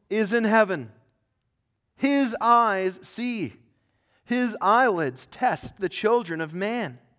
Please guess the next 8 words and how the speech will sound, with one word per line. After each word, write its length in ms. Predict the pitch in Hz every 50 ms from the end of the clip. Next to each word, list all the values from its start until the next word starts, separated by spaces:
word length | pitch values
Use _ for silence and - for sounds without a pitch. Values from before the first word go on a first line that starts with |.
| _ _ _ _ _ _ _ _ _ _ _ _ _ _ _ _
The 100 | - 165
Lord 580 | 170 165 180 196 220 214 202 185 147 135 - -
tests 580 | - 139 175 226 233 - - - _ - - -
the 140 | - 180 165
righteous, 720 | 165 170 180 185 180 - - 143 - - - - - - _ _ _ _ _ _ _ _ _ _ _ _ _ _ _ _ _ _ _ _ _ _ _ _ _ _ -
but 120 | 131 127
his 160 | 170 165 156
soul 600 | - - - - 175 190 156 131 123 120 139 131